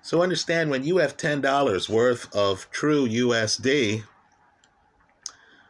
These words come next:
you have ten dollars worth of True U S D.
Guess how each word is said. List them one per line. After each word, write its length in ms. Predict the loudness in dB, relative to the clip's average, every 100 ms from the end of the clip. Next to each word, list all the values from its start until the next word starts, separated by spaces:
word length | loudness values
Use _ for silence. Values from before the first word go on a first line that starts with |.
| _ _ _ -4
you 200 | 0 2
have 420 | 2 2 0 -2
ten 280 | -2 0 0
dollars 480 | 2 2 2 0
worth 360 | 2 4 2 0
of 240 | -4 -4 -6
True 280 | -2 0
U 300 | 0 0 0
S 240 | 0 -2 -4
D. 420 | -2 0 -2